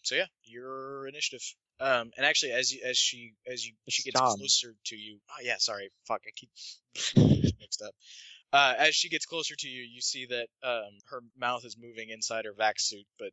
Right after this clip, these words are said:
Speaker 1: there is, you know, there's no sound, obviously, and she's not transmitting anything, so you're not sure what
Speaker 2: Yeah.
Speaker 1: the hell.
Speaker 2: Well, can I, can I very quickly read her lips 'cause we're all moving at super time?
Speaker 1: Uh, kinesics.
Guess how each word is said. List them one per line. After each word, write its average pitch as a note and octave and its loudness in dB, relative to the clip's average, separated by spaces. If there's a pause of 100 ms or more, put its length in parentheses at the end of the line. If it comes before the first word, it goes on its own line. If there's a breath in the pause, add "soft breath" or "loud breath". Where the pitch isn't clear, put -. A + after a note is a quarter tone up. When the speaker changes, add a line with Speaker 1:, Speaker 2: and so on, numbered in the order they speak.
(100)
Speaker 1:
there G#2 -8
is, - -2
you A2 -16
know, F#2+ -10 (140)
there's G#2 -10
no G2 -16
sound, G3 -4
obviously, G2 -8 (480 soft breath)
and G#2+ -8
she's - -4
not G2+ -4
transmitting G#2 -6
anything, G2+ -8
so - -8
you're G2+ -14
not F#2+ -14
sure G#2+ -6
what G2+ -18
Speaker 2:
Yeah. - -10
Speaker 1:
the G#2 -10
hell. G#2+ -10 (180)
Speaker 2:
Well, C3+ -8
can C#3 -6
I, B2+ 4 (260)
can A#2+ -2
I A2+ -2
very B2 4
quickly - -10
read A#2+ -4
her A#2 0
lips A#2 0
'cause - -8
we're G#2+ 2
all A2+ 4
moving A2+ -8
at G2+ -4
super B2 -2
time? B2+ -4 (120)
Speaker 1:
Uh, C3 2
kinesics. - 0